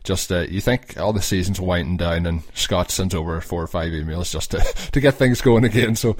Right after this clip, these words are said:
it's always fun in, uh, Dynasty. Really, this is the, the time of the year where we all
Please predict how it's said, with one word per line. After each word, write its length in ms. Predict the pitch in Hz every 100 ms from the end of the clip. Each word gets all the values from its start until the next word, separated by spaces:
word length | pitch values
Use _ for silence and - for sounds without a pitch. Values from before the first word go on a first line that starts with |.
| - - -
it's 160 | 101
always 260 | 107 104 104
fun 280 | - 101 98
in, 160 | 95
uh, 160 | 95 90
Dynasty. 540 | 95 92 92 - 98
Really, 280 | 92 92 92
this 220 | 92 92
is 180 | 95 87
the, 120 | 92
the 180 | 82 92
time 260 | - 92 87
of 60 |
the 80 | 87
year 120 | 85
where 120 | 92 90
we 100 | 87
all 240 | 85